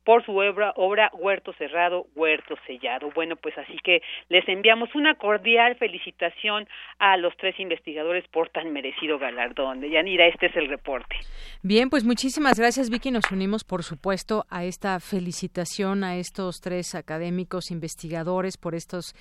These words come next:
Speaker 2: este merecido premio, y ojalá podamos cono-, seguir conociendo más, más de, de todo su trabajo que a lo largo de muchos años han impreso desde, desde esta casa de estudios que es la unam.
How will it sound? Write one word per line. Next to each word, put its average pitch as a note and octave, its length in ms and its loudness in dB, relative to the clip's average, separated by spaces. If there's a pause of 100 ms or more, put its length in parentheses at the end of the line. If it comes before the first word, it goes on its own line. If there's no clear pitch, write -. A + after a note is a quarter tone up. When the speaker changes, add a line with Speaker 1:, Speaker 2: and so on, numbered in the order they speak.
(320)
Speaker 2:
este F#3+ 240 -2
merecido F#3 560 0
premio, A#3 540 2 (280)
y A#3 200 4
ojalá C4 340 4
podamos D#4 340 -2
cono-, A#3 280 0
seguir A#3 280 -2
conociendo B3 640 0
más, A#3 400 2 (160)
más G#3 280 -2
de, F#3+ 300 -2 (320)
de F3+ 120 0
todo A3 200 2
su G#3 160 -4
trabajo F#3 560 0
que F3+ 120 -8
a D#3+ 40 -4
lo E3 100 -2
largo F3+ 280 -2
de E3 80 -4
muchos E3+ 400 -6
años E3+ 300 -6
han E3 180 -6
impreso D#3+ 480 -8
desde, D3+ 400 -6 (340)
desde D#3 480 -8
esta E3+ 360 -6 (140)
casa E3 300 -4
de C#3+ 60 -6
estudios D#3+ 340 -10
que E3 80 -10
es D3 80 -12
la D3+ 100 -8
unam. D3 200 -8